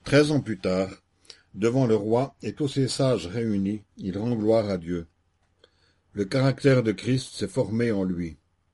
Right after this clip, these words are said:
Pour sa part, l'apôtre Paul l'exprimera ainsi. « Ce n'est plus moi qui vis,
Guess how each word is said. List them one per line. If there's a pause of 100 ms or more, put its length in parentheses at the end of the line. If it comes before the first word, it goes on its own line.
(440)
Pour
sa
part, (380)
l'apôtre
Paul
l'exprimera
ainsi. « (760)
Ce
n'est
plus
moi
qui
vis,